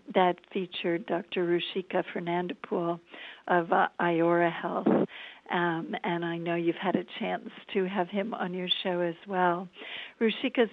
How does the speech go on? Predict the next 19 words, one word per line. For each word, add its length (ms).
doing 420
just 300
very 380
interesting 640
things 340
with 160
primary 540
care 440
and 180
population 800
health, 280
but 340
he's 300
able 560
to 220
do 220
that 400
because 680
he's 260